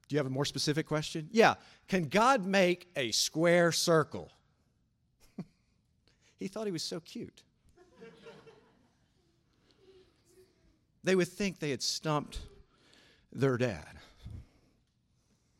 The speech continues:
Looking at reading this passage here,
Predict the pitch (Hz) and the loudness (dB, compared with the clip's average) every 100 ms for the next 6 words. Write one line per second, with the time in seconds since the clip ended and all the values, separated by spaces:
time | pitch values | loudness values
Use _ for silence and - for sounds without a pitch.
0 | _ _ - - - - _ _ _ _ | _ _ -20 -20 -20 -20 _ _ _ _
1 | _ _ 139 226 226 190 175 - 147 180 | _ _ 2 4 6 4 0 -10 0 2
2 | 175 156 170 - 175 202 220 180 - 196 | 2 0 0 0 2 2 0 -2 2 4
3 | 233 226 | 4 2